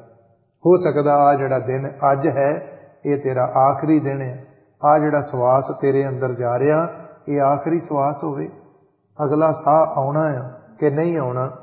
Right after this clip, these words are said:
ਕੋਈ ਭਰੋਸਾ ਨਹੀਂ ਹੈ, ਕੋਈ ਵਿਸ਼ਵਾਸ ਨਹੀਂ ਹੈ। ਇਸ ਲਈ ਅੱਜ ਹੀ ਪਰਮਾਤਮਾ ਦੀ ਭਜਨ ਬੰਦਗੀ, ਨਾਮ ਸਿਮਰਨ ਵਿੱਚ ਜੁੜੀਏ, ਕਿਉਂਕਿ ਇਹਨਾਂ ਕਰਮਾਂ ਨੇ ਹੀ ਅੰਤ ਨੂੰ ਸਾਥ ਜਾਣਾ ਹੈ।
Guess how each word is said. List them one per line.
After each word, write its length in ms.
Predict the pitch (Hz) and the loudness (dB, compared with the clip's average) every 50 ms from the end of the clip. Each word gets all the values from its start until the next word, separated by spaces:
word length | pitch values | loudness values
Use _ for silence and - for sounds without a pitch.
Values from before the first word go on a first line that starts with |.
| - - _ _ - | -20 -20 _ _ 0
ਕੋਈ 180 | 151 156 156 | 2 2 2
ਭਰੋਸਾ 460 | 151 156 147 135 131 120 - - 123 120 | 2 2 0 0 0 0 -2 -6 -8 -8
ਨਹੀਂ 260 | 117 120 120 120 120 | -6 -8 -8 -8 -10
ਹੈ, 300 | 127 135 - - - _ _ _ | -10 -10 -12 -16 -20 _ _ _
ਕੋਈ 200 | - 165 180 180 | -2 2 4 4
ਵਿਸ਼ਵਾਸ 540 | 175 160 139 - 139 123 123 127 131 127 - | 4 2 0 0 0 2 2 2 2 0 -4
ਨਹੀਂ 260 | 131 139 147 151 147 | -6 -4 -4 -2 0
ਹੈ। 300 | 151 151 156 156 - - - - - _ - | 0 -2 -2 -4 -10 -18 -20 -20 -16 _ -8
ਇਸ 200 | 143 139 - 143 | -8 -6 -6 -6
ਲਈ 160 | 135 131 127 - - - 151 | -6 -6 -6 -4 0 2 2
ਅੱਜ 160 | 135 143 147 | 2 2 -2
ਹੀ 180 | 135 - 120 110 - - - _ _ _ _ _ _ | -6 -6 -10 -12 -14 -18 -20 _ _ _ _ _ _
ਪਰਮਾਤਮਾ 680 | - 147 143 139 147 151 165 180 180 185 180 185 180 | -4 -2 -2 2 2 4 4 2 2 0 -2 -2 0
ਦੀ 140 | 170 156 151 151 - | 0 -2 -2 -2 -4
ਭਜਨ 260 | 139 123 113 123 117 | -4 -4 -4 -8 -8
ਬੰਦਗੀ, 760 | 120 113 120 117 117 131 123 127 139 131 127 127 - - - - _ - | -8 -8 -8 -6 -6 -6 -6 -4 -6 -6 -6 -10 -14 -20 -20 -20 _ -6
ਨਾਮ 320 | 135 147 151 156 160 160 | -2 0 2 2 2 0
ਸਿਮਰਨ 440 | 156 - - 131 123 131 123 131 135 | -4 -10 -10 -8 -8 -6 -6 -6 -6
ਵਿੱਚ 260 | 127 127 123 123 - | -8 -8 -8 -8 -10
ਜੁੜੀਏ, 680 | 123 113 123 139 151 160 170 175 175 175 180 180 180 - - - - _ - _ _ - | -8 -6 -2 0 2 2 4 4 2 2 0 -4 -8 -14 -18 -20 -20 _ -20 _ _ -10
ਕਿਉਂਕਿ 320 | 143 143 139 135 - 143 | -8 -8 -8 -8 -6 -6
ਇਹਨਾਂ 300 | 143 139 135 135 131 131 | -6 -4 -4 -6 -8 -8
ਕਰਮਾਂ 520 | - - - 147 147 147 147 151 151 147 | -8 -4 -2 -2 0 0 0 0 0 0
ਨੇ 180 | 139 135 135 131 | 0 -2 -6 -6
ਹੀ 360 | 117 135 143 147 156 151 - - _ _ _ _ _ - | -6 -6 -8 -8 -8 -10 -16 -20 _ _ _ _ _ -2
ਅੰਤ 300 | 165 175 185 185 180 180 | -2 0 0 0 -2 -2
ਨੂੰ 180 | 170 160 151 139 | -2 -2 -4 -6
ਸਾਥ 460 | - - 123 120 123 123 123 131 117 | -4 -2 0 0 0 -2 -4 -8 -10
ਜਾਣਾ 280 | 123 123 123 131 139 | -8 -8 -4 -4 -2
ਹੈ। 220 | 151 160 165 175 | -2 -2 -4 -6